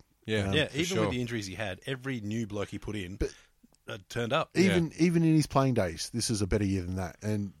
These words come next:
Speaker 2: just the, the way he's carried himself as well. I
Speaker 3: Hmm.
Speaker 2: mean, everyone goes through, y-, you know, uh, the Collingwood banner fell apart, and he goes and hugs all the bloody cheer
Speaker 1: Yeah,
Speaker 2: squad.
Speaker 1: and the
Speaker 2: I mean,
Speaker 1: runner.
Speaker 2: that's just, it's good composure. It's,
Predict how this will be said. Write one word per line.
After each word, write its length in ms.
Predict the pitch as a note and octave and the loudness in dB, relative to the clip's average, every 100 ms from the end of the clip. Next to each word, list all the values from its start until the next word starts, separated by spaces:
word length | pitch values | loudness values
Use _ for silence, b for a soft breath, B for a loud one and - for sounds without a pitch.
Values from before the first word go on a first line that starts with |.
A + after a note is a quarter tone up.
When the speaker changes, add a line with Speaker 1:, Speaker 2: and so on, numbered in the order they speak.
| _ | _
Speaker 2:
just 340 | - D#3 - | -4 -4 -6
the, 140 | G#2+ G#2+ | -10 -8
the 80 | A2+ | 0
way 100 | D#3 | 2
he's 140 | E3 - | 2 2
carried 240 | C#3+ D#3+ | 2 2
himself 260 | D#3+ D3+ C3+ | 2 0 0
as 100 | C3 | -2
well. 160 | E3+ B B | -2 B B
I 60 | B2+ | 4
Speaker 3:
Hmm. 40 | |
Speaker 2:
mean, 100 | D#3+ E3+ | 4 8
everyone 260 | F#3+ F#3 | 10 10
goes 260 | C#3 C3+ - | 10 8 6
through, 300 | C#3 C3 G2+ B1+ | 4 4 2 -4
y-, 200 | F2 F2 E2 | -12 -12 -6
you 100 | A#2 | -2
know, 320 | A2+ G2+ G2 D#2+ | 0 0 -2 -4
uh, 220 | A2 G#2 | -2 0
the 140 | G#2 | 0
Collingwood 340 | G#2+ C3 B2 G2 | 2 2 4 2
banner 180 | A2 A2 | 2 2
fell 160 | A2+ | 2
apart, 260 | F#2+ - G#2 | 4 4 4
and 80 | G#2 | 0
he 60 | |
goes 260 | G#2 A#2+ G#2 | 0 2 0
and 80 | F2+ | 0
hugs 240 | G#2+ G2 | -2 0
all 100 | G#2 | -2
the 80 | G#2 | 0
bloody 300 | G#2 G2 F#2 | -2 -2 -4
cheer 180 | - G#2+ | -2 -2
Speaker 1:
Yeah, 40 | G2 | -2
Speaker 2:
squad. 220 | F2+ E2 A2+ | -4 -6 -6
Speaker 1:
and 100 | G#2+ | -4
the 60 | |
Speaker 2:
I 40 | G2+ | 0
mean, 80 | F#2 | 0
Speaker 1:
runner. 140 | G#2+ G2+ F2+ | 0 -2 -4
Speaker 2:
that's 200 | - A3+ | -2 -2
just, 300 | - E3+ - - - | 0 0 0 -4 -18
it's 200 | D#3 D3+ | -8 -8
good 180 | - A3 | -4 -2
composure. 460 | - C3+ D#3+ A#3 | -2 0 2 2
It's, 80 | A#3 | -2